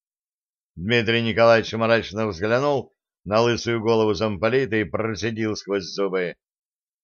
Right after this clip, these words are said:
«Это должен был говорить ты, а не я. Шёл бы ты куда подальше,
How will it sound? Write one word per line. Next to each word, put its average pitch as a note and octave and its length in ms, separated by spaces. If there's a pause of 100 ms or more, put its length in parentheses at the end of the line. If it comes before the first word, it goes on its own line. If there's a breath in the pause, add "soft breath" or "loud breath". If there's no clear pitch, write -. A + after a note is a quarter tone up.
(320)
«Это A#2 680
должен A2+ 600
был A2 260
говорить G#2 540
ты, G#2+ 440 (280)
а D2 160
не F#2 260
я. G#2 400 (520)
Шёл G3 400
бы A#2 100
ты F#2 320
куда G#2+ 280
подальше, G2 840